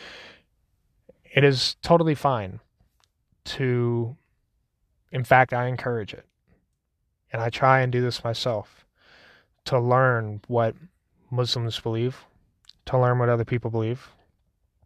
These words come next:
and to learn the background of their faith, to read their scriptures,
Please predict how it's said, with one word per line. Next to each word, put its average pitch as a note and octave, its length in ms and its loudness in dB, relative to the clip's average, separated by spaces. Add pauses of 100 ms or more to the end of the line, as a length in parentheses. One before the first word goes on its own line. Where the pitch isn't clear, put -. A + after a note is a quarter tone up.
(1800)
and C#3 440 2
to C#3+ 100 0
learn C#3 180 4
the C#3+ 60 0
background B2+ 420 2
of A#2+ 80 -2
their C3 80 -2
faith, A2+ 300 -6 (420)
to - 140 -4
read A#2+ 160 0
their B2+ 100 2
scriptures, - 600 -6